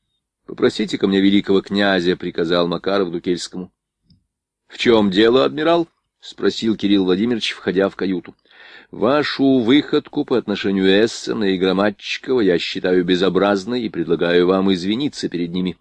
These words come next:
отчеканил Макаров. «Они получили должное. Я со своей стороны считаю безобразием неисполнение ими моих приказаний.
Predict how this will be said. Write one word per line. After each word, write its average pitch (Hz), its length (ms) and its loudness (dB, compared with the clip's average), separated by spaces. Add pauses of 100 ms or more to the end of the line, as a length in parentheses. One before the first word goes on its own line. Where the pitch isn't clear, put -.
(360)
отчеканил 85 640 -6
Макаров. 85 460 -6 (800)
«Они 92 420 2
получили 127 640 0
должное. 98 640 2 (100)
Я 104 420 2
со 175 120 -8
своей 185 300 4
стороны 117 340 0
считаю 113 440 2
безобразием 127 760 4
неисполнение 147 880 4
ими 113 280 2
моих 107 320 2
приказаний. 95 560 -2